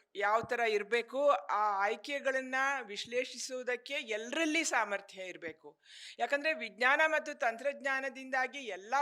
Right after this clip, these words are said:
ಒಳಿತಾಗುತ್ತೆ ಅಂತ ಅಲ್ಲ, ಬಹಳಷ್ಟು ಕೆಟ್ಟದ್ದು ಆಗಿದೆ. ಆ, ಅದಕ್ಕೆ, ಆ, ಅಣುಬಾಂಬ್ ಆಗಿದೆ. ಆ, ನಾವು ಸುತ್ತಮುತ್ತ ಮಾಲಿನ್ಯ ನೋಡ್ತೀವಿ,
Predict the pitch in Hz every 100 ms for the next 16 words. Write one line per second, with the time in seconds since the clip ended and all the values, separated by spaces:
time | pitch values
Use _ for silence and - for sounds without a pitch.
0 | 262 233 240 269 247 233 - 233 220 185
1 | 151 160 - - _ - - - - 202
2 | 262 269 - 285 247 214 254 277 277 240
3 | 233 240 254 269 262 - _ - 185 185
4 | 175 190 208 - 233 233 220 208 190 156
5 | 170 139 170 170 165 160 170 214 240 254
6 | 247 240 233 220 233 233 240 240 240 -
7 | - - 190 190 196 202 208 202 196 240
8 | 240 233 226 233 233 226 185 202 247 247
9 | 254 240 226 220 233 220 220 226 -